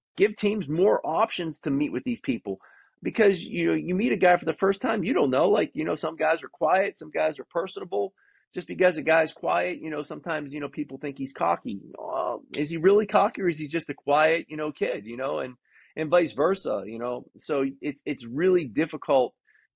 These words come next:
to label a kid, you know, when you only, only know him for a few years, and then you talk to some people. You, I mean,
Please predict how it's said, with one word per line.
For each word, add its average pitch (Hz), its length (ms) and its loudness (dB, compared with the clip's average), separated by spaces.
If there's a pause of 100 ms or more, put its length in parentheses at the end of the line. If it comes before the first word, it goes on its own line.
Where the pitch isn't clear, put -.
(100)
to 147 220 2 (100)
label 131 640 2 (100)
a 120 80 -2
kid, 135 520 2 (640)
you 151 120 -2
know, 143 160 2
when 143 140 0
you 151 180 4
only, 151 460 4
only 151 240 0
know 156 340 2
him 135 80 -8
for 127 140 0
a 123 60 -4
few 170 200 -4
years, 151 340 2
and 147 100 -6
then 160 140 -4
you 165 100 -6
talk 185 360 -4
to 170 80 -8
some 143 140 -10
people. 123 320 -6
You, 139 180 -4 (120)
I 120 60 -10
mean, 123 300 -12